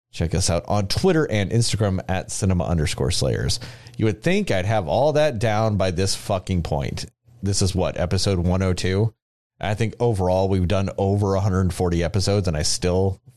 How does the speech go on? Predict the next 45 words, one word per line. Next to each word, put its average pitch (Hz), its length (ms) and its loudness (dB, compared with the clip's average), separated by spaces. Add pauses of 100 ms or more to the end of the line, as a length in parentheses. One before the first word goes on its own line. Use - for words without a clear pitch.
fail 90 240 0
on 98 160 2
that 98 180 0
sometimes. 104 360 0
Jeez. 78 460 -6 (380)
Get 180 140 4
it 120 80 0
together, 85 300 -2
Sterling. 80 400 -2 (420)
Anyway, 107 440 2 (580)
uh, 69 300 -2 (720)
we 131 160 0
do 135 80 4
have 131 80 2
a 117 60 0
lot 110 160 0
of 95 60 -4
fun 110 200 -2
stuff 98 220 -2
coming 101 180 2
your 92 100 2
way 107 400 2 (680)
with 113 180 0
some 113 140 2
of 104 60 4
the 98 60 4
stuff. 107 220 0
I 107 100 2
do 104 160 2
know 107 140 4
we're 101 140 2
gonna 92 160 2
post 98 320 -2
a 87 80 2
winning 95 460 2
tattoo - 460 0
idea 104 420 2 (460)
at - 280 -2
some 101 180 0
point 98 300 0
when 90 180 4
we 87 140 4
remember 78 420 0
to - 160 -2
actually 67 300 -2